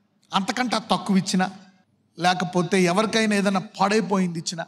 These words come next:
you know, corrupted things. If you give corrupted things, ఏమవుతుందో తెలుసా? Then there are chances for you.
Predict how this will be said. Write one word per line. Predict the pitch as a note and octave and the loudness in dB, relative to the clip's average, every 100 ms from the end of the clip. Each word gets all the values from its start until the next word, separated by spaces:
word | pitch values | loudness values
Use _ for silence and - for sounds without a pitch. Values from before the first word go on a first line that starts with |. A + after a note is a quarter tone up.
| _ _ _ - - G3 | _ _ _ -20 -4 -2
you | F#3 | -2
know, | - - - | -4 -6 -2
corrupted | G3 - G3 - F3+ | -2 -2 -4 -2 -2
things. | D3+ G#3+ | 0 0
If | B3+ | 2
you | C4+ | 4
give | D4+ D#4 | 2 2
corrupted | D4 D4+ D#4 A3+ | 0 -2 -6 -2
things, | C#4+ G#3+ - - - _ _ _ _ - | 2 2 0 -4 -8 _ _ _ _ 0
ఏమవుతుందో | G3 F#3 E3 | 2 2 0
తెలుసా? | F3 F#3 - - C#3 | 0 0 -4 -18 -4
Then | G3 F3+ C3 - _ _ _ | -2 0 -6 -18 _ _ _
there | C#3+ C#3+ | -8 -8
are | - F#3+ | -4 -2
chances | G#3+ G#3+ F#3 - | -2 -6 -10 -6
for | D#3 C3+ | -6 2
you. | F3+ | 2